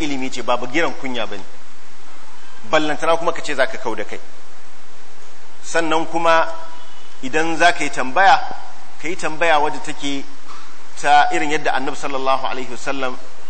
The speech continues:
a, ya lal-, ya ladabtar da sahabbai. Kada mutum ka ta-, wato ban-, tambaya wadda take ba ta ta'annuti ba, tambaya ta neman ilimi, ta neman bayani,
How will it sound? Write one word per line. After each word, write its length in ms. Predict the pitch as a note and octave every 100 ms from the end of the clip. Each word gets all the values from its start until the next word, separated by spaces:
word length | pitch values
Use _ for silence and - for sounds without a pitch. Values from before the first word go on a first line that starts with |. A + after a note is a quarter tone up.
| - - - -
a, 220 | A2+ A2+
ya 160 | B2+ C3
lal-, 220 | B2+ B2+
ya 120 | B2
ladabtar 400 | C3 B2 B2+ D3 B2
da 80 | A2+
sahabbai. 460 | G2+ G#2 - G2+ - - - - - - - - - -
Kada 160 | D#3 D3+
mutum 260 | C3+ D#3+ D3
ka 100 | C3
ta-, 200 | C3 G2+ F#2
wato 280 | A#2 B2 B2+
ban-, 200 | A2 D3+ -
tambaya 380 | C#3 A#2+ E3+ D#3+
wadda 180 | D3+ C#3+
take 180 | C#3+ C3+
ba 100 | B2
ta 120 | D3+
ta'annuti 580 | D3+ C3 C#3 B2 - G2+
ba, 140 | F#2+ - - -
tambaya 440 | C#3 C3+ E3+ D3+
ta 120 | C#3+ C#3
neman 300 | C#3 C#3 C#3+
ilimi, 300 | C#3+ A2+ G2 -
ta 80 | D3
neman 340 | D3 D3 D3
bayani, 380 | C3 A#2+ B2 C3